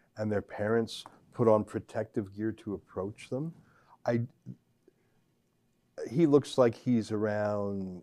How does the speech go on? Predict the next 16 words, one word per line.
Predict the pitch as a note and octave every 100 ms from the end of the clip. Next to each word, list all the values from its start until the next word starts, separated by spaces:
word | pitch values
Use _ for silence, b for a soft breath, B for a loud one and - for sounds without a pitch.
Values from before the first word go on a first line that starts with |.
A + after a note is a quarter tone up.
| _
sixty-five, | - - A2+ - - - G2+ F#2 G2 G2+ _ _ _ _ _ _ _ _ _ b b b b
seventy, | - - G#2+ G#2+ A2
so | - G#2+
I | G#2
don't | A2 G#2+
think | A2+ -
he's | A2+ -
had | G#2 G2 G#2 _ -
children | - A2+ G#2 G#2+ G#2
in |
the | G2+
house | G#2 G#2
for | - G#2+
a |
long | G2 G2 G2+
time. | - C3+ A#2+ G#2